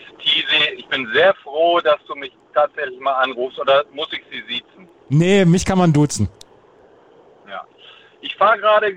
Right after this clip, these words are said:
Speaker 1: direkt auf die Müllkippe in Dortmund-Grevel zu. Äh, heißt ja heutzutage Deponie. Biege jetzt links ab auf die Autobahn Richtung Emsland. Mehr werde ich nicht verraten.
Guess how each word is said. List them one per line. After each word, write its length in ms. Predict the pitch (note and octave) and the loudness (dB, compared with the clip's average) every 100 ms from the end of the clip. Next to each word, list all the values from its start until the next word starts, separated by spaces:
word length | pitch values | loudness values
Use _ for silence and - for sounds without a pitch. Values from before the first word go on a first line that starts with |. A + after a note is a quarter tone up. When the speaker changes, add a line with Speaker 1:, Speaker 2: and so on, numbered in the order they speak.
| F#3 | -6
Speaker 1:
direkt 380 | F3 E3+ G#3+ - | -4 -2 -2 0
auf 200 | G3+ G3 | 0 0
die 120 | F#3+ | -8
Müllkippe 640 | E3+ F#3+ B3 - F#3 F#3 F#3+ | -2 0 0 0 -2 2 0
in 340 | G3 E3 F3 | 0 -6 -4
Dortmund-Grevel 1300 | D#3 F3 F3 E3+ E3 - _ C3 A#2+ D3 F#3 E3 A2+ G2+ - | 2 2 0 -8 -10 -16 _ -14 -8 -2 -2 -2 -6 -8 -16
zu. 360 | A#2+ C3+ G#3+ F#3+ | -12 -8 -4 -2
Äh, 500 | D3 C#3+ C#3+ C#3 C3+ | 2 4 4 2 2
heißt 180 | D3 - | -2 -2
ja 160 | E3 C#3 | -2 0
heutzutage 760 | C#3+ D3+ D#3+ - C#3+ C#3 C#3 | 0 -4 -10 -4 0 0 -2
Deponie. 600 | B2+ C3+ - B3+ - G#2+ - _ _ | -4 -6 -4 -8 -8 -16 -20 _ _
Biege 260 | D#3+ G3 G3 | -10 -4 0
jetzt 260 | E3+ - | 0 -2
links 460 | C#3+ C#3+ F#3+ A3+ - | -8 -4 -4 -6 -8
ab 240 | - F#3 | -4 -4
auf 240 | - D#3 D3+ | -4 -8 -8
die 160 | D#3 - | -14 -8
Autobahn 760 | C#3+ D#3+ F#3+ F3+ E3+ F#3 G3+ _ - - _ _ | -4 -2 -2 0 2 0 -4 _ -20 -20 _ _
Richtung 400 | C#3 - F3 - _ | -12 -8 -10 -10 _
Emsland. 800 | - F3 A3 A3 - F#3 F#3 G#3+ - _ _ - | -4 -4 -4 -10 -2 0 0 -2 -12 _ _ -8
Mehr 340 | B2 E3 F3 | 0 2 2
werde 240 | D#3+ D3+ | 2 0
ich 100 | C#3+ | -2
nicht 200 | - C#3 | -12 -18
verraten. 460 | - C3+ A2+ G2 - | -6 -2 0 0 -2